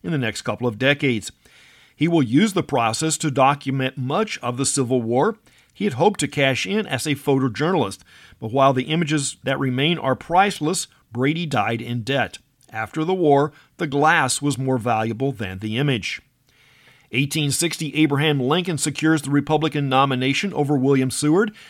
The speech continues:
At the time, Seward was more outspoken than Lincoln.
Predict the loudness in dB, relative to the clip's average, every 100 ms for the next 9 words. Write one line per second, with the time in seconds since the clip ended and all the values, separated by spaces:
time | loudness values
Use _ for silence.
0 | -16 -10 -8 -2 0 0 0 0 2 2
1 | 0 0 0 0 2 2 0 -2 -2 0
2 | -4 -6 -6 -4 -2 0 0 0 -2